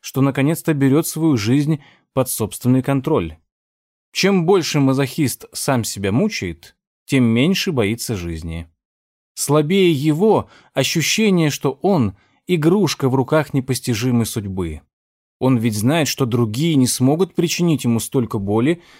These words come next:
сколько он может причинить себе сам. Ему уже нечего бояться, потому что он худший враг самому себе. Контроль над самим собой позволяет ему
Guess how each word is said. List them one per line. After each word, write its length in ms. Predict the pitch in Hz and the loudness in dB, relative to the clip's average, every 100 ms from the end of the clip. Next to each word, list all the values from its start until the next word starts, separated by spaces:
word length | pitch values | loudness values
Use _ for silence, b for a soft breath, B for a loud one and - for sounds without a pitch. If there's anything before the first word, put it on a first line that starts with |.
| B | B
сколько 400 | - - 147 131 | -10 -4 -2 -2
он 280 | - 113 123 | -4 0 2
может 280 | 143 147 143 | 2 0 -2
причинить 480 | - - 156 110 92 | -4 -2 0 0 -2
себе 260 | 107 113 | -4 -4
сам. 440 | 123 151 107 80 78 _ _ _ _ _ _ _ | -4 -2 -2 -4 -12 _ _ _ _ _ _ _
Ему 380 | 104 151 220 220 | 0 2 4 4
уже 180 | 185 196 | 2 2
нечего 500 | 190 240 220 202 196 | 4 2 0 0 0
бояться, 540 | 190 190 135 - 104 | 2 2 0 -2 -8
потому 360 | 104 104 107 120 | -8 -4 -2 -2
что 200 | - 98 | -4 -8
он 420 | - 147 120 82 b b | -4 -2 -2 -4 b b
худший 680 | - - 147 185 143 - 117 | -18 -4 2 2 2 -2 -4
враг 340 | 98 110 127 | -2 -2 -2
самому 460 | - 139 139 123 98 | -4 -2 0 0 -2
себе. 580 | - 117 131 107 78 - _ _ _ _ _ _ _ _ _ _ _ | -6 -6 -4 -6 -8 -16 _ _ _ _ _ _ _ _ _ _ _
Контроль 440 | - 151 156 233 233 | -4 -2 0 2 2
над 140 | 202 | 0
самим 340 | - 180 196 170 | 0 0 2 0
собой 360 | - 170 208 | 0 2 2
позволяет 600 | - 147 131 143 175 156 | 2 0 2 2 2 0
ему 280 | 156 156 143 | 0 2 0